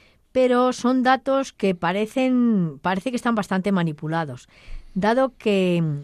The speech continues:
en las encuestas, eh, de pertenencia religiosa que se hacen en Estados Unidos, en los, mm, eh, eh, estos, eh, mm,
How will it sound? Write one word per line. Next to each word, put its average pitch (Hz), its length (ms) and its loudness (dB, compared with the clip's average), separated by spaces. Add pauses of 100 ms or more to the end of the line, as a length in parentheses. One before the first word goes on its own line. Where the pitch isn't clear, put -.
(140)
en 180 240 0
las 170 300 0
encuestas, 233 640 0 (200)
eh, 190 280 0
de 190 120 -4
pertenencia 202 580 -2
religiosa 233 600 -4
que 151 120 -10
se 165 120 -6
hacen 214 260 -2
en 214 120 0
Estados 214 680 -2
Unidos, 247 520 0 (680)
en 196 280 2
los, 175 520 0
mm, 151 400 -4 (600)
eh, 151 720 -6 (920)
eh, 151 440 -10
estos, 214 560 -2
eh, 190 360 -2
mm, 175 720 -8